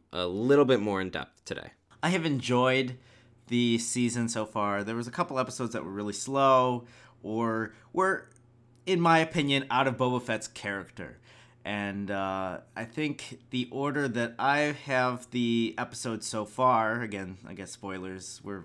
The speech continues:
Speaker 2: we're at the point of episode four, are going to be, I think it's, for me, it's gonna be two, four, three, and then one. I think it's in that order.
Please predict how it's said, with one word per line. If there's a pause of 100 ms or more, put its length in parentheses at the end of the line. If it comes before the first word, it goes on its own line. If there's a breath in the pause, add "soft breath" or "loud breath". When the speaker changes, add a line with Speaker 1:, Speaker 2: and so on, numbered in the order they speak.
Speaker 2:
we're
at
the
point
of (160)
episode
four, (760 loud breath)
are (100)
going
to
be,
I
think
it's, (160)
for
me,
it's
gonna
be
two,
four, (1160 soft breath)
three,
and
then
one.
I
think
it's
in
that
order.